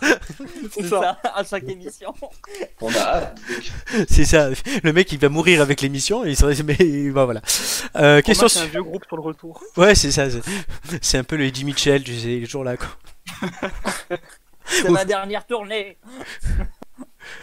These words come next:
Speaker 4: Euh, Julien, d'ailleurs, en parlant de quiz, dit : Mort de rire avec ses thèmes, Romain doit être ravi, on sait déjà qu'il y aura la dernière place. Romain, il faut que tu fasses dé-, euh, mentir Julien.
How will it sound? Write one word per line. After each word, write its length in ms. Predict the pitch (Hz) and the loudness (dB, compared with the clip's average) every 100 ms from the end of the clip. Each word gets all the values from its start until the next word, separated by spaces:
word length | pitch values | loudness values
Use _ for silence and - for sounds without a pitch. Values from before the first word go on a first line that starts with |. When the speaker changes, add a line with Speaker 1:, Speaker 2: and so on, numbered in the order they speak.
| - - | -8 -2
Speaker 4:
Euh, 140 | 185 | 0
Julien, 320 | 160 208 226 | 2 4 6
d'ailleurs, 140 | 202 190 | 8 6
en 20 | |
parlant 200 | 185 175 | 6 2
de 100 | 165 | 0
quiz, 300 | - 226 190 | -4 -4 -4
dit : 200 | 170 226 | -4 -4
Mort 220 | 180 165 | -2 -2
de 80 | 175 | 0
rire 140 | 180 | 2
avec 120 | 180 131 | 2 2
ses 140 | 143 | 2
thèmes, 240 | - 202 | 2 2
Romain 220 | 147 156 180 | 2 2 4
doit 100 | 147 | 2
être 120 | - | 2
ravi, 280 | 135 135 185 | 0 0 -2
on 60 | |
sait 120 | - 131 | -2 -2
déjà 220 | 135 180 | 0 0
qu'il 100 | 139 | 2
y 20 | |
aura 100 | 151 | 2
la 80 | 147 | 4
dernière 280 | 131 127 120 | 2 -2 -2
place. 280 | 117 113 | -2 -2
Romain, 280 | 135 139 151 | -2 -2 0
il 40 | 156 | -2
faut 80 | |
que 60 | 151 | -4
tu 100 | - | -6
fasses 180 | 143 127 | -4 -2
dé-, 140 | 139 | -2
euh, 140 | 156 147 | -2 -4
mentir 400 | 139 147 156 - | -4 -6 -6 -8
Julien. 320 | 147 131 127 | -12 -12 -12